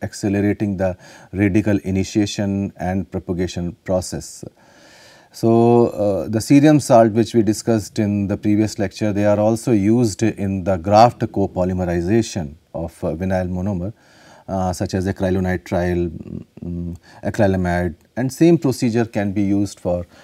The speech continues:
making the block copolymers.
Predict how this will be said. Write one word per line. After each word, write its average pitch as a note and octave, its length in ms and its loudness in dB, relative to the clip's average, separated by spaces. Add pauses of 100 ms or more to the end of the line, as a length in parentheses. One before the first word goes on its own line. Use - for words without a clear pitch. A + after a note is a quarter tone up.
(100)
making G2+ 440 -2 (200)
the F#2+ 340 2
block G#2+ 440 4
copolymers. F#2+ 720 0